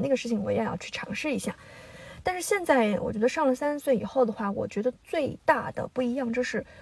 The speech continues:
我会学会什么事情不做，这个就非常的重要。其实，其实放到孟子的这个思维里面，就是“人有不为也，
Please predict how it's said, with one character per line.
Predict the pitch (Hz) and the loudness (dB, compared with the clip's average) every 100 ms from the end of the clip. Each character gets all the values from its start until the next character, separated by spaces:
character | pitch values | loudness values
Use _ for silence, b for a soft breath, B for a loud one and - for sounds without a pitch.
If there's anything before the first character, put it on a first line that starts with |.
| B - | B -2
我 | 196 | -2
会 | - 320 240 | 0 0 0
学 | - - 208 220 | -2 -6 -4 -4
会 | - 254 | 0 0
什 | - 226 | 0 -6
么 | 226 | -4
事 | - | -6
情 | 262 185 - - _ _ _ | -6 -6 -6 -10 _ _ _
不 | - 180 | -8 -8
做， | - 208 - _ b b b - - | -2 -4 -4 _ b b b -12 2
这 | 415 | 4
个 | 330 | 4
就 | 220 | 0
非 | - | 0
常 | 226 190 | 2 2
的 | |
重 | 202 214 | 2 0
要。 | 208 | 0
其 | - | -2
实， | - B B | -6 B B
其 | - | 6
实 | 359 | 6
放 | 349 349 | 8 6
到 | 339 | 6
孟 | 403 349 | 6 4
子 | - | 0
的 | - | -2
这 | - 240 | 4 6
个 | 202 196 | 6 2
思 | - 320 | 4 4
维 | |
里 | 277 | 4
面， | - | 2
就 | - - | 0 0
是 | - - | 2 0
“人 | 214 220 | 2 4
有 | 302 240 - - | 8 6 6 2
不 | 302 | 2
为 | 202 175 | 6 4
也， | - 123 | 4 -4